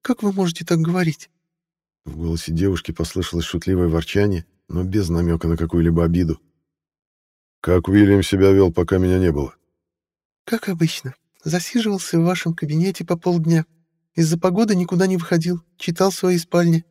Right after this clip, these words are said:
Speaker 1: Или в моей».
Speaker 2: Глаза девушки чуть насмешливо сверкнули.
Speaker 1: «Домосед».
Speaker 2: «В том, что у вас будет одна кровать на двоих, в мое отсутствие я и не сомневался».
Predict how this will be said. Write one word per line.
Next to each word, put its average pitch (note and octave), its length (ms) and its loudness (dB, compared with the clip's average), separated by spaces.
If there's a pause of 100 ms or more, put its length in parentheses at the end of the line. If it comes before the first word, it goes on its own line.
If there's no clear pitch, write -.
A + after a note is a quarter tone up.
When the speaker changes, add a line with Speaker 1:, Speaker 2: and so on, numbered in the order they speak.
(280)
Speaker 1:
Или A3+ 180 0
в E3 140 -2
моей». D3 400 0 (880)
Speaker 2:
Глаза D#2+ 380 -2
девушки F2 400 -2
чуть E2+ 200 -8
насмешливо F2 480 -2
сверкнули. F2 600 -2 (440)
Speaker 1:
«Домосед». G3 680 -4 (1200)
Speaker 2:
«В - 120 -20
том, G2 220 0
что G2 240 2
у G2 40 6
вас G2 180 6
будет G2+ 320 4
одна G2 260 4
кровать G2+ 340 4
на G2 100 0
двоих, G#2 380 4
в G#2+ 40 -4
мое G2 280 4
отсутствие F#2+ 480 0
я F#2+ 140 6
и - 20 4
не F2+ 100 2
сомневался». E2 640 0